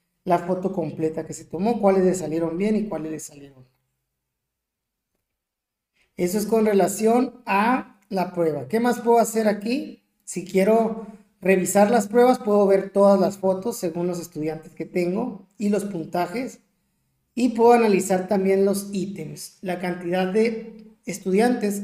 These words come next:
que respondieron correctamente cada una de las pruebas y cuántos incorrectamente, que esto sería muy bueno para lo que es el análisis del cierre de trimestre e ir retomando los contenidos que se necesiten fortalecer.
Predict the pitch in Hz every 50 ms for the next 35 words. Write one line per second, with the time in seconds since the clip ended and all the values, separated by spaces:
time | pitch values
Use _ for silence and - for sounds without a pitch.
0 | 202 202 214 220 233 247 254 240 214 196 202 202 185 165 160 170 175 185 196 196
1 | 196 185 170 156 165 160 160 165 165 185 175 175 175 170 165 170 170 - 175 165
2 | 165 165 - - - - _ _ _ _ _ _ _ _ _ _ _ _ _ _
3 | _ _ _ - 185 185 190 190 185 185 180 175 185 185 185 180 165 - - -
4 | - 190 208 220 240 240 233 - - 214 202 196 196 196 190 185 185 202 202 202
5 | 226 208 202 208 185 185 - 156 147 156 151 - - 165 160 151 139 131 131 131
6 | - - 175 160 - - 196 185 190 180 160 170 175 175 180 175 175 - - -
7 | - - _ _ - 190 196 214 202 214 226 214 208 233 233 - - 226 214 220
8 | 226 214 208 - - 175 175 160 - 196 190 180 170 175 170 170 180 180 180 -
9 | 202 196 185 196 - - - - 185 165 170 165 156 156 151 151 151 - - _
10 | - 170 147 - - 170 175 185 196 196 190 - 202 220 226 226 220 202 208 208
11 | 214 226 214 202 185 170 170 185 190 190 180 165 165 160 160 180 180 170 - -
12 | 170 156 143 123 147 147 165 196 220 202 180 - - - - - - - - _
13 | _ _ _ _ _ _ - 202 208 226 247 262 - - - - - - 185 180
14 | 175 165 165 160 156 151 156 160 151 165 151 139 160 - - 185 175 165 165 165
15 | 165 165 160 165 151 135 - 143 135 131 131 127 - - -